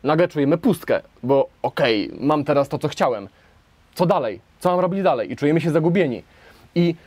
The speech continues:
to podążanie właśnie do celu nadaje nową jakość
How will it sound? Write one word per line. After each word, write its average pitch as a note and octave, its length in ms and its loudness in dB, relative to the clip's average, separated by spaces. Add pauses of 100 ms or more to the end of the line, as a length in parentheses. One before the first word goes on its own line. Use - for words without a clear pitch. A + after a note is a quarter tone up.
(120)
to E3 100 0
podążanie E3+ 720 2
właśnie A#2+ 420 -2 (200)
do D3 160 2
celu D3+ 400 0 (260)
nadaje D#3 440 2
nową D#3 540 2
jakość C#3 560 -2